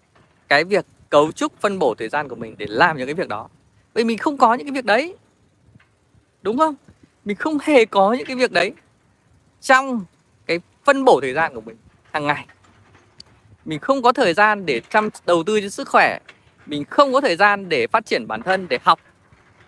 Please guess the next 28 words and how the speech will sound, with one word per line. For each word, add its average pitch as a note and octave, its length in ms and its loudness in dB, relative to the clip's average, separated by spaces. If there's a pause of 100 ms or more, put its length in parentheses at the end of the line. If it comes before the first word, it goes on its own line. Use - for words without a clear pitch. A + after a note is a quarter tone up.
(120)
phát A3+ 120 -2
triển D3 160 0
lên. F3 240 0 (520)
Mình D#3+ 220 -4
không C4 480 0
có A#3 80 -4
thời F3+ 200 -2
gian G3 300 2 (1800)
để B2 160 -2
suy C#4 400 -4
nghĩ C#4 320 0 (1300)
về D3 140 2
gia F#3 140 4
đình, E3 240 -4 (1600)
để C3+ 260 -2
quan G#3+ 200 2
tâm A3+ 200 0
tới F3+ 140 -6
gia F#3+ 120 0
đình. D#3+ 220 -10 (520)
Mình D3+ 220 -8
không C#4 300 2
có B3+ 80 2
thời A3 200 -2
gian G3+ 260 2 (1600)
phân B3+ 220 2
bổ D3+ 220 6
vào A#2+ 360 2